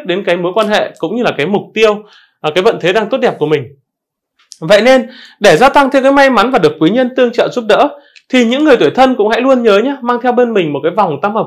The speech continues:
quý nhân Thân, Tý, Thìn để được trợ mệnh hộ thân. À, vòng đã được các thầy khai quang, chỉ chú và xem ngày sử dụng theo tuổi của gia chủ. Quý vị cứ liên hệ trực tiếp với số điện thoại không chín tám chín ba bốn chín một một chín để thỉnh cái vòng tam hợp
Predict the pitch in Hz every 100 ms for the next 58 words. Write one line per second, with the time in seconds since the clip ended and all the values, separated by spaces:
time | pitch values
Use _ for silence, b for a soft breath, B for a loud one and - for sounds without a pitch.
0 | - 156 214 208 202 _ _ _ _ -
1 | 226 220 208 _ _ 165 160 277 - -
2 | 175 139 120 _ 135 135 147 - 156 170
3 | 160 165 160 208 202 b b b b -
4 | 170 214 190 226 254 285 247 180 143 240
5 | 254 254 240 233 - 160 135 147 165 233
6 | 190 165 127 - 233 202 - 131 165 160
7 | 214 214 123 139 180 175 120 123 b b
8 | b _ - 269 - 269 269 254 185 180
9 | 165 285 330 247 202 220 226 175 196 -
10 | - _ 247 240 208 - 190 202 175 233
11 | - 196 220 185 180 262 - 190 240 214
12 | 165 - 165 269 b b b - 143 170
13 | 139 196 226 170 233 240